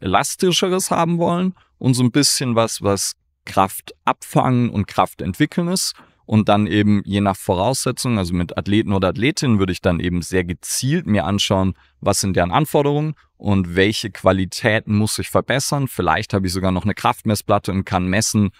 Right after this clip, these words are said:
worin sind sie schon gut, worin sind sie nicht so gut und mach sie dann gezielt eben in bestimmten Facetten besser. Und mit dann so den Otto-Normalverbrauchern würde ich versuchen,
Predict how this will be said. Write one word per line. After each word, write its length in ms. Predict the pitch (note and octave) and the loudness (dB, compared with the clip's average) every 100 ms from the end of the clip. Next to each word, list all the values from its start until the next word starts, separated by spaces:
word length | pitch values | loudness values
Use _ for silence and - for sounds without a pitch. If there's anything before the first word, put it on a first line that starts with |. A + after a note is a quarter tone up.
| _ | _
worin 420 | - G#2+ A2+ A#2+ A2+ | -2 2 4 2 2
sind 260 | G#2+ C#3 | 2 2
sie 180 | - B2 | 2 -2
schon 240 | - A2 | 2 2
gut, 340 | G2+ D3 E3 - | 4 2 2 0
worin 320 | G2 F#2+ G2 | 0 2 2
sind 180 | G2+ G2+ | 2 0
sie 140 | - | 2
nicht 220 | G#2+ C#3+ | 2 2
so 120 | - B2+ | 0 -4
gut 360 | C3+ D#3 E3+ - - _ | 0 0 0 -10 -20 _
und 180 | - G2 | 0 2
mach 140 | G2+ | 2
sie 180 | - G#2+ | 0 0
dann 280 | G2 G2 F#2+ | 2 2 0
gezielt 560 | F#2+ - - C3+ C#3 | -2 -4 0 0 0
eben 420 | D2 G#2+ G#2 G2+ - | 2 2 4 2 0
in 400 | G2 F#2+ F#2+ - | 0 0 -2 -6
bestimmten 400 | - C#3+ D3+ - | -2 0 -2 -4
Facetten 500 | D#3 C#3+ - - C3 | -4 -2 -4 -2 -2
besser. 380 | C3+ - C#3 C#3 - - _ | 0 0 -2 -2 -10 -20 _
Und 340 | - A2 G2+ - | 0 2 2 0
mit 220 | G2+ G#2+ | -2 0
dann 100 | G2+ | 2
so 140 | F#2+ | 2
den 260 | F#2+ F#2+ F2+ | 2 0 -2
Otto-Normalverbrauchern 1160 | G#2 - G2+ G#2 A2 B2+ A#2+ A2 A2+ - A2 G2 | -6 -4 0 2 2 2 -2 -2 0 2 2 2
würde 160 | G2+ | 0
ich 80 | G2 | -2
versuchen, 540 | - G2 G#2+ G#2+ G#2+ | -4 -2 0 0 -2